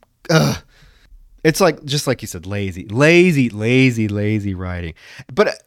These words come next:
I love it because everyone's dismissive of her. They're like, "Oh, he's probably off doing something." No, he, he, he, uh, Dean says, "Oh, well, yeah, he told me he was gonna,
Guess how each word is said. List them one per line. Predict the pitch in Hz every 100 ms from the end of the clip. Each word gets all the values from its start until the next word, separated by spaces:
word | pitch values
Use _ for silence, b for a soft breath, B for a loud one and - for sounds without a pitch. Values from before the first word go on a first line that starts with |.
| -
I | 160
love | 151 226 190
it | 151
because | 147 151 147
everyone's | 160 175 165 127
dismissive | 131 - 113 - 123 95
of | 95
her. | 95 104
They're | 113
like, | 110 101
"Oh, | 139 151 139
he's | 135 143
probably | - 147 135 123 120
off | 123 117 120 -
doing | 110 117 113
something." | - 101 110
No, | 113 120
he, | 139
he, | 127 127 139 131
he, | - 156 156 - - 135 131
uh, | 143 135 120
Dean | 117 170 208 196 147 139 143
says, | - - 143 127 131
"Oh, | 185 170
well, | 131
yeah, | 170 156
he | 151
told | 156 165 139
me | 127
he | 139
was | 139 127
gonna, | 123 120 110